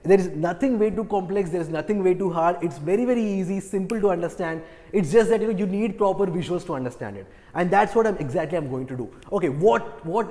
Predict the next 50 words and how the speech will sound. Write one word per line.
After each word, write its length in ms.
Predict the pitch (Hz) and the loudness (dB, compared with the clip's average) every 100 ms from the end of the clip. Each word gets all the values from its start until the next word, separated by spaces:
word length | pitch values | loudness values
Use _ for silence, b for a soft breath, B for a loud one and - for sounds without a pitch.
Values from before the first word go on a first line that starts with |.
| 208 | -6
is 100 | 175 | -4
this 120 | 190 | -4
unit 200 | 180 180 | -4 -2
all 140 | 160 | -2
about? 300 | 139 127 104 B B B | -2 -4 -8 B B B
This 300 | 160 254 - | 0 0 2
unit 220 | 226 254 | 0 -2
has 280 | 214 226 233 - | -2 -2 -4 -4
two 220 | 254 262 | 0 2
different, 380 | 202 - 202 - | 2 0 -6 -4
uh, 260 | 143 147 143 | 0 2 2
parts. 480 | 143 - 131 107 - B B B - | -2 -2 -2 -2 -14 B B B -4
It's 160 | 196 226 | 2 6
also 340 | 220 226 254 | 8 8 4
just 200 | 214 202 | 0 0
like, 120 | 214 | -2
you 100 | 202 | -2
know, 280 | 214 226 - | 0 -2 -4
uh, 220 | - 165 | -2 -2
first 340 | 160 196 196 196 | 0 0 0 -2
half 140 | 180 | -6
of 120 | 175 | -6
the, 120 | 185 | -8
first 260 | 180 190 185 | -4 -4 -2
half 140 | 190 | -4
of 80 | 180 | -6
a 40 | 175 | -6
movie 220 | 170 185 | -2 -2
and 100 | 180 | -2
second 200 | 151 156 | -4 -4
half 140 | 139 | -4
of 100 | 135 | -6
a 40 | 139 | -6
movie. 280 | 113 107 - B B B | -8 -10 -14 B B B
The 100 | 147 | -4
first 300 | 202 247 247 | 2 4 4
half 200 | 226 214 | 0 0
of 100 | 196 | -2
a 40 | |
movie, 260 | 196 190 214 | 0 0 0
what 260 | 170 170 | 0 0
you 60 | 190 | 0
understand 460 | 156 156 180 151 156 | 0 -2 -4 -2 -2
is 220 | 165 - B B B B | -2 -6 B B B B
what 500 | 135 151 214 226 160 | -4 2 2 2 0
basically 440 | 175 175 185 190 208 | -2 -2 -6 -8 -6
is 280 | 175 196 | 0 0
hardness 400 | 196 147 151 156 | -2 -6 -4 -4
of 100 | 165 | -6
water. 280 | 147 131 156 | -4 -4 -6